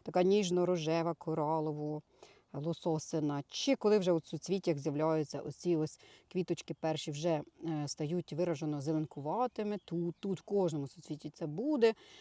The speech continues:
Е, з роками вона може відрізнятися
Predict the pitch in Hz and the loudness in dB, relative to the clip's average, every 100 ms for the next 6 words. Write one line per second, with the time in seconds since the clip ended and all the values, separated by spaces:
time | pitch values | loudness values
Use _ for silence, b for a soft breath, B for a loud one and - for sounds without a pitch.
0 | B B 151 139 170 - 254 277 226 175 | B B 0 0 0 0 2 4 6 6
1 | 202 185 196 170 160 170 170 190 202 175 | 6 4 4 2 4 4 6 4 4 0
2 | - 170 | 0 2